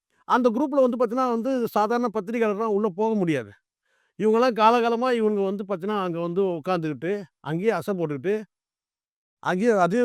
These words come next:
வீடு வாசல் மாதிரி அங்கேயே இருக்கிறவங்க தான் இவங்களுக்கு வந்து பாத்தீங்கன்னா, மதியம் சோத்தை அங்க சாப்பிடுவானுங்க. நைட்டு ச-, பாத்தீங்கன்னா, மதியத்துக்கு மேல ஒரு படம் போட்டாங்கன்னா, அன்னைக்கு அந்த நைட்டு டின்னர் அங்கேயே முடிச்சுட்டு,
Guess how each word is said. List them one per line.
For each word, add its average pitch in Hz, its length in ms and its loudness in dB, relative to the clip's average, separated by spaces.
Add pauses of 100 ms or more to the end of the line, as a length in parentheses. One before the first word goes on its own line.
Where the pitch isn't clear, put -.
(100)
வீடு 220 220 4
வாசல் 190 260 4
மாதிரி 214 180 0
அங்கேயே 190 240 2
இருக்கிறவங்க 185 400 0
தான் 190 160 -2
இவங்களுக்கு 147 320 -4
வந்து 151 220 -4
பாத்தீங்கன்னா, 143 380 -6 (360)
மதியம் 226 280 0
சோத்தை 233 260 0
அங்க 202 160 0
சாப்பிடுவானுங்க. 190 480 -2
நைட்டு 190 260 -2
ச-, 190 160 0
பாத்தீங்கன்னா, 180 400 -2
மதியத்துக்கு 190 360 -2
மேல 196 140 2
ஒரு 160 100 0
படம் 180 200 -2
போட்டாங்கன்னா, 175 320 -2
அன்னைக்கு 160 320 -2
அந்த 151 220 -4
நைட்டு 160 320 -2
டின்னர் 160 300 -2
அங்கேயே 175 260 -2
முடிச்சுட்டு, 160 420 -4